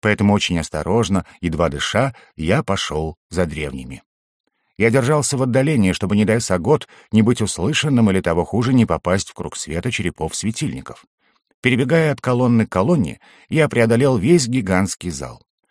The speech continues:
Цепочка огней впереди меня дрогнула,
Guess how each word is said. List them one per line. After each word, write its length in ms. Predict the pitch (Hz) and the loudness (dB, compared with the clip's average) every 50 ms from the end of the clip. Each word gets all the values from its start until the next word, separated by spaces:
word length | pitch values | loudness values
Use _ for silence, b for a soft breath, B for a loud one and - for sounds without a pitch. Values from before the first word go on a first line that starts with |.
| _ _ _ _ _ _ _ _ _ _ _ | _ _ _ _ _ _ _ _ _ _ _
Цепочка 520 | - - 120 113 - 143 - - - 113 107 | -6 -2 -2 2 2 2 0 0 0 0 0
огней 280 | 95 95 110 123 113 | 2 2 2 2 2
впереди 380 | - - 117 110 113 87 101 113 | 2 0 0 0 0 2 2 2
меня 220 | 104 101 98 98 | 2 2 2 0
дрогнула, 540 | 90 95 117 123 104 82 76 71 62 60 - | 0 0 0 0 0 0 -4 -8 -10 -12 -14